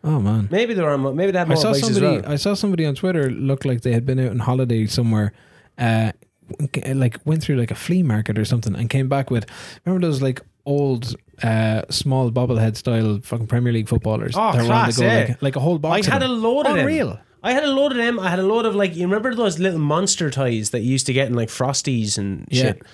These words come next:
Speaker 2: Like, I had a load of them. I went looking at them recently. I was like, "Maybe I should just buy 'em all again."
Speaker 1: Yeah, like, I
Speaker 2: Like,
Speaker 1: ha-, I
Speaker 2: why?
Speaker 1: ha-, I remember having football figures. I had a figure of Alan Shearer
Speaker 2: I had,
Speaker 1: in
Speaker 2: like,
Speaker 1: an
Speaker 2: the whole
Speaker 1: English
Speaker 2: United
Speaker 1: jersey.
Speaker 2: team.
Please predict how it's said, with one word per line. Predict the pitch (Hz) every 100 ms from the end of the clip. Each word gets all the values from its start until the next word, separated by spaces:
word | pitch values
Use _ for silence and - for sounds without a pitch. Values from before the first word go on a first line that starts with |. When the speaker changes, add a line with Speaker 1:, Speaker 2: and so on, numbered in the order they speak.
| - 113
Speaker 2:
Like, | 117
I |
had | 120 170
a | 143
load | 143 151
of | 127
them. | 139
I |
went | 127 175
looking | 135 170 165
at | 127
them | 131 117
recently. | 123 151 123 98
I |
was | 98
like, | 135
"Maybe | - 233 302
I |
should | - 180
just | 160
buy | 143 139
'em | 113
all | 139
again." | 131 110
Speaker 1:
Yeah, | 143 104 -
like, | 131
I | 156
Speaker 2:
Like, | 180
Speaker 1:
ha-, | 160
I |
Speaker 2:
why? | 170
Speaker 1:
ha-, | 180 -
I |
remember | 151 151 180 202
having | 170 170 127
football | - 165 139 120
figures. | 113 123 120 110 117
I | 113
had | 123
a | 120
figure | - 147 165 160
of | 123
Alan | 123 131 123
Shearer | 117 127 123 131 135
Speaker 2:
I | 127
had, |
Speaker 1:
in | 131
Speaker 2:
like, | 131
Speaker 1:
an | 135
Speaker 2:
the |
whole | 127
Speaker 1:
English | - -
Speaker 2:
United | 110 110
Speaker 1:
jersey. | 110 107
Speaker 2:
team. | 107 101